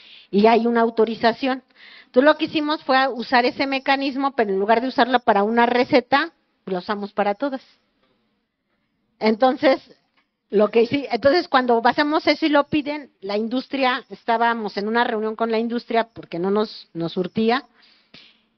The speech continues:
peleándonos, y lo dicen, "Es que ustedes no pueden comprar el extranjero". Le digo, "Llegan hoy".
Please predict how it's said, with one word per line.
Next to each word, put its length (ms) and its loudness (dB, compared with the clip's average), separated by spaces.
peleándonos, 880 0
y 140 -2
lo 140 2
dicen, 240 -4
"Es 120 -2
que 80 -6
ustedes 240 -2
no 120 0
pueden 200 -2
comprar 280 -2
el 60 -6
extranjero". 540 -2
Le 80 -6
digo, 200 0
"Llegan 380 0
hoy". 160 -4